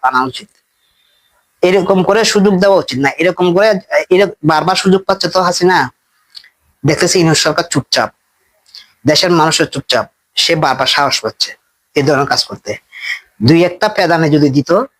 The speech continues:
তাহলে টিকে চুপ করে যেত। এবার ইউনূস সরকার তো দেশ চালাতে পারতেছে না।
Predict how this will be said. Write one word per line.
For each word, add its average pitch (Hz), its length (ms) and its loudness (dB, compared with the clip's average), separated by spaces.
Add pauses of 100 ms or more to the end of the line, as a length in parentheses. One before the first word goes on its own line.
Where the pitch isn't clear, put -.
(680)
তাহলে 151 240 0
টিকে 160 300 -2
চুপ - 260 -6
করে 131 160 0
যেত। 110 160 -4 (680)
এবার 143 200 0
ইউনূস 170 300 0
সরকার 190 220 0
তো 202 40 0
দেশ 160 220 0
চালাতে 135 260 -2
পারতেছে - 400 -6
না। - 180 -10